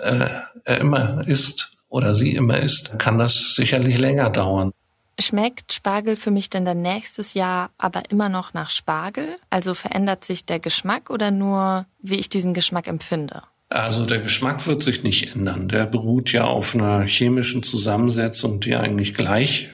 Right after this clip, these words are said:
Speaker 1: bleiben wird. Und unsere Rezeptoren ändern sich auch nicht. Das heißt also, der Geschmack wird schon gleich bleiben. Wie wir den bewerten, das kann sich ändern.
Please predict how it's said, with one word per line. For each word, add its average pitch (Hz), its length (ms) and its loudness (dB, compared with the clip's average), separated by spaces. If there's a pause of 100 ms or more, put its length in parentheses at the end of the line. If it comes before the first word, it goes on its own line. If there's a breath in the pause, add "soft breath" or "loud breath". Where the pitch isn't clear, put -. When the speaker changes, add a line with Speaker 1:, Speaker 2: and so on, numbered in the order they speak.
(200)
Speaker 1:
bleiben 101 540 2
wird. 147 420 2
Und 107 480 0
unsere 107 540 0
Rezeptoren 131 800 2
ändern 113 400 2
sich 95 240 0
auch 143 200 2
nicht. 175 380 0
Das 120 160 0
heißt 110 380 2
also, 113 200 2
der 98 120 2
Geschmack - 680 0
wird 120 320 2
schon 127 240 2
gleich 98 420 2
bleiben. 139 460 -2
Wie 107 220 2
wir 101 100 2
den 98 260 2
bewerten, 135 680 2
das - 260 0
kann 107 200 0
sich 101 200 -2
ändern. - 440 -6